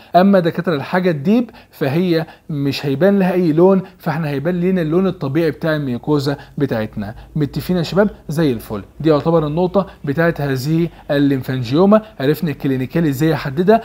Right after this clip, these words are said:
وإزاي أعرف هي عبارة عن ليمفانجيوما ولا لأ. طب بالنسبة للتريتمنت، هل هحتاج أعمل لها أي تريتمنت؟ هقول لكم، لو مش عاملة أي مشكلة بالنسبة للبيشنت، لو مش عاملة أي فانكشنال بروبلم، مش محتاج إن أنا أعمل أي تريتمنت خالص. No treatment is necessary. اتفقنا يا دكاترة؟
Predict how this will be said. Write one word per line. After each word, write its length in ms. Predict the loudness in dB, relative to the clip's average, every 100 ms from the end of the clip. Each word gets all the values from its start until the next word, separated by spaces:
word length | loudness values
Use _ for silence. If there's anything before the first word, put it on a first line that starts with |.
| -2
وإزاي 340 | -4 0 2 2
أعرف 340 | 2 -2 -4
هي 80 | -4
عبارة 200 | -2 -2
عن 80 | -2
ليمفانجيوما 600 | -4 -6 -6 -2 -2 0
ولا 240 | -2 -4
لأ. 160 | -6 -10 -16 -20 _ _
طب 160 | -6 -2
بالنسبة 460 | 0 2 0 2 2
للتريتمنت، 640 | 2 0 -2 -2 -6 -8 -18 _
هل 160 | 2 2
هحتاج 360 | 2 0 0 0
أعمل 220 | 0 0
لها 100 | 2
أي 100 | 0
تريتمنت؟ 440 | 0 0 0 -2 -4 -6
هقول 240 | -2 0 0
لكم، 280 | -2 -4
لو 160 | 0 0
مش 220 | 0 -6
عاملة 200 | -6 -4
أي 100 | -4
مشكلة 400 | -4 -8 -4 -4
بالنسبة 380 | -2 -4 -4 -2
للبيشنت، 500 | 0 2 2 0 -2 -10 -8
لو 120 | -2 -2
مش 200 | -2 -4
عاملة 220 | -4 0
أي 120 | -2
فانكشنال 500 | -2 -6 -6 -4 -2
بروبلم، 380 | 2 2 2 -2 -6 -6
مش 200 | -4 -4
محتاج 280 | -6 -4 -4
إن 120 | -2
أنا 100 | -4
أعمل 220 | -4 -4
أي 180 | -2 -2
تريتمنت 440 | -2 -4 -4 -6
خالص. 460 | -8 -10 -10 -12 -16 _ 0
No 40 |
treatment 640 | 0 2 0 2 0 -2 -2
is 240 | -2 -4
necessary. 640 | -6 -6 -8 -10 -10 -10 -12 _ -20
اتفقنا 380 | -10 -6 -2 -2
يا 60 | 0
دكاترة؟ 380 | -2 -2 -2